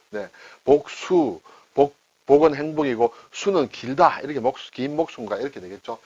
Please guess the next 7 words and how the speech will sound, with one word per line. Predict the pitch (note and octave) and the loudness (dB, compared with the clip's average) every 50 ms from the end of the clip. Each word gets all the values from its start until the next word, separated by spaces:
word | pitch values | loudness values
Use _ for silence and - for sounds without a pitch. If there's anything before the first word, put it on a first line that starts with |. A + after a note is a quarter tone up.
| - - - _ | -20 -20 -16 _
근데 | - F#3 F3+ D#3 C3 - - _ | -6 -2 0 0 0 -2 -4 _
서양에서는 | - - - F3 G3 A3+ B3+ A#3+ G3 - - A2 F#2 | -10 -2 2 4 4 4 4 2 0 -2 -4 -14 -16
이제 | E2+ G2 F2 - _ _ _ | -16 -16 -18 -18 _ _ _
슬픈 | _ - C3 B2 _ - E3 E3 E3 | _ -16 -16 -16 _ -12 -14 -12 -12
추억이라고도 | - - A#3+ B3 A3 F3 G#2+ F#2 F2+ F#2 - | -10 -6 -6 -4 -2 -2 -4 -4 -8 -12 -18
한다. | - E2 E2+ E2 E2 D2+ D2+ - _ _ _ _ _ _ _ _ _ _ _ _ _ - - - _ | -20 -20 -20 -18 -18 -18 -18 -18 _ _ _ _ _ _ _ _ _ _ _ _ _ -20 -20 -20 _
학명은 | - - G#3+ A#3+ C4 C4+ C#4+ C#4+ C#4 B3 G3 D3+ B2 | -8 -4 0 0 2 4 4 4 4 4 2 2 -2